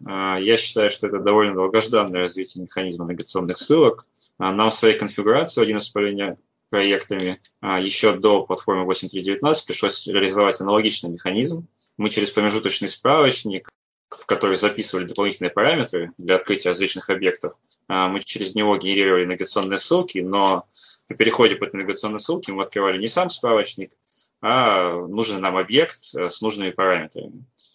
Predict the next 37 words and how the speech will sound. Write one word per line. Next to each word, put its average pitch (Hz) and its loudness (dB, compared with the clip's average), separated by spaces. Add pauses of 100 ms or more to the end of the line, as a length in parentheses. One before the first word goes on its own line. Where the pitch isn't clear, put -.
(120)
Вот 87 -8
таким 117 -4
образом 92 -2
мы 107 2
могли 95 2
открывать, 95 0
например, 90 -2
наши 90 -2
рабочие 90 0
места 135 0
в 143 4
виде 110 4
обработок 95 -2 (400)
с - -10
преднастроенными 92 0
всяческими 90 -8
настройками. 85 -4 (540)
Вот. 87 -4
А 90 0
теперь 180 2
это 110 4
мы 95 -4
можем 107 -2
сделать 98 2
без 90 -4
этого 98 -4
велосипеда, 104 -2
без 90 -6
этого 92 -4
промежуточного 90 -6
справочника, - -2
сразу 101 -4
с - -8
тестовой 90 -2
платформы, 98 0 (400)
о - -12
чем, 104 0